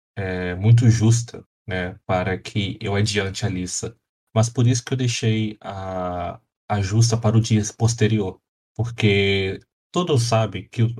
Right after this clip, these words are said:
a, a prova, né, o jogo mais aguardado é a própria justa. Então, os convidados que assim, é,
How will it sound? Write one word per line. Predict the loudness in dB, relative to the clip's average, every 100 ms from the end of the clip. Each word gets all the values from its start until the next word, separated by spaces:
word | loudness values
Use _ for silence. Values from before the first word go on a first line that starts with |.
| -14
a, | -20 -12
a | -6
prova, | -2 0 -2 -4 -10
né, | -8 -10 -12 _ _
o | 0
jogo | 0 0 -4 -4
mais | 0 0
aguardado | 0 -2 -4 -2 -2 -2 -2
é | -4
a |
própria | -4 -6 -4 -4
justa. | -4 -10 -12 -14 -20 _ _
Então, | -2 2 2 4 2 0 -2
os | -4 -4
convidados | -2 0 0 0 -2 -2
que | -6
assim, | -8 -6 -8 -10 -18 _ _
é, | -12 -10 -12